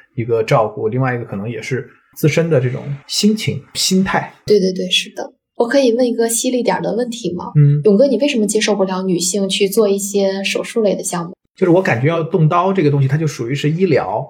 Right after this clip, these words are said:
Speaker 1: 就是医疗的话，你肯定是因为你有疾病，
Speaker 2: 嗯。
Speaker 1: 有健康上的一些担心，你才要去做手术，要去做这个。就是它是不是那么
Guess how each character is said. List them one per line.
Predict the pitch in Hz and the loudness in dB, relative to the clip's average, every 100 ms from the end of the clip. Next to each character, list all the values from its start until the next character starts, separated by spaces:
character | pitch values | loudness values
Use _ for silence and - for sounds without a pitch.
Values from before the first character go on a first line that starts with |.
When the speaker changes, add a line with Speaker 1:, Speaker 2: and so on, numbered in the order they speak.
| _ | _
Speaker 1:
就 | 214 | 0
是 | 190 | 2
医 | 196 220 | 2 2
疗 | 117 151 | 2 2
的 | |
话， | 170 180 147 | 0 0 0
你 | 123 131 | 0 -4
肯 | 120 | -4
定 | 113 143 | -2 -2
是 | 170 | 0
因 | 160 | -2
为 | 165 | 0
你 | 156 | 2
有 | 151 131 110 - | 4 4 2 -4
疾 | - 127 151 | -8 -2 2
病， | 208 143 | 2 2
Speaker 2:
嗯。 | |
Speaker 1:
有 | 113 | 2
健 | 202 262 214 | 0 0 0
康 | 160 | 2
上 | 151 143 | 2 2
的 | |
一 | 131 | 2
些 | 143 | 0
担 | 143 147 | 0 -2
心， | 143 | -2
你 | 143 | -2
才 | 104 113 | -4 -4
要 | 131 | -2
去 | 131 | -2
做 | 143 151 | 0 0
手 | - 123 | -2 -6
术， | - 143 | -2 0
要 | 113 | 0
去 | - | -6
做 | 135 127 | -4 -4
这 | 123 | -4
个。 | 139 | -2
就 | 185 | 0
是 | |
它 | 220 | 2
是 | 220 | 2
不 | 269 | 2
是 | 220 | 2
那 | 220 | 0
么 | 202 190 | 0 -2